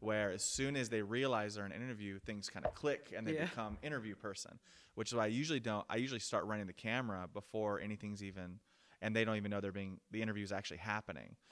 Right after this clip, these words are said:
Speaker 1: because usually the most organic part of the whole thing is those first ten, fifteen minutes before they realize we're actually doing the interview.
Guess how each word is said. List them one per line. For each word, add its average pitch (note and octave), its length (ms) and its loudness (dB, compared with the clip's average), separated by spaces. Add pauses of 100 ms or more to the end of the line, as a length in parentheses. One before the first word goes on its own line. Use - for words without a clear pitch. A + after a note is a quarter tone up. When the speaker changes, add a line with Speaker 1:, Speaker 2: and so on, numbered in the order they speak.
(280)
Speaker 1:
because A#2+ 760 4
usually A#2+ 560 0
the G#2 100 -4
most G#2 240 -2
organic G#2+ 640 -4
part A2+ 380 4
of F#2+ 140 -4
the G2+ 80 -6
whole G#2 220 -2
thing B2 360 -2
is G2+ 220 -4
those G2 180 -2
first - 420 -4
ten, G2 220 -6
fifteen F#2+ 420 -8
minutes A2+ 280 -4
before A#2 420 0
they G#2+ 140 0
realize G2+ 400 -2
we're F#2+ 80 0
actually F#2+ 220 -6
doing F#2+ 180 -6
the E2+ 100 -6
interview. F2+ 400 -6